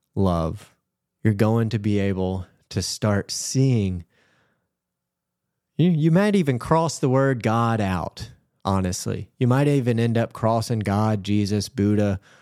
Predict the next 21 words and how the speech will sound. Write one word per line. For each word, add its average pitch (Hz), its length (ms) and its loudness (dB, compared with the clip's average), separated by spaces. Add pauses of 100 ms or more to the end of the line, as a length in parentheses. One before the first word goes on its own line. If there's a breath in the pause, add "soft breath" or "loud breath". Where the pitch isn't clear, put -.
(140 soft breath)
whatever. 101 320 0
You 113 100 2
might 151 180 2
end 135 160 0
up - 160 -6
crossing 113 500 0
it 95 120 -2
out 90 300 -2 (280 soft breath)
and 110 100 2
just 104 200 0
putting 101 340 2
love, 92 440 -2 (380 soft breath)
because 113 200 0
that's 123 220 0
what 131 140 -2
you're 113 100 -2
gonna 110 180 0
end 104 220 -2
up - 180 -4
seeing 120 460 0
there. 87 240 -4